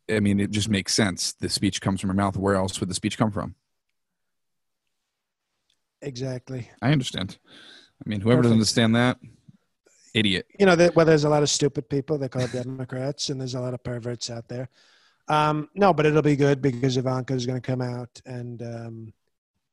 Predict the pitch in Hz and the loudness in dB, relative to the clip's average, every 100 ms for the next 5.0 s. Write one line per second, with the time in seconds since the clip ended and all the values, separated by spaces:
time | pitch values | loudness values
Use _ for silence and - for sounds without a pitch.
0 | _ _ _ _ _ _ _ - - 170 | _ _ _ _ _ _ _ -10 -2 0
1 | 170 156 135 151 139 139 131 147 143 - | 0 0 -4 -6 -4 -4 0 0 0 -2
2 | 147 143 131 131 131 127 123 117 - - | -2 -2 -2 -4 -2 -4 -4 -6 -8 -10
3 | 131 - 127 127 117 127 127 120 120 - | -16 -14 -10 -10 -10 -12 -10 -10 -12 -10
4 | 123 120 117 120 127 123 123 123 117 113 | -10 -10 -10 -8 -6 -4 -4 -4 -8 -10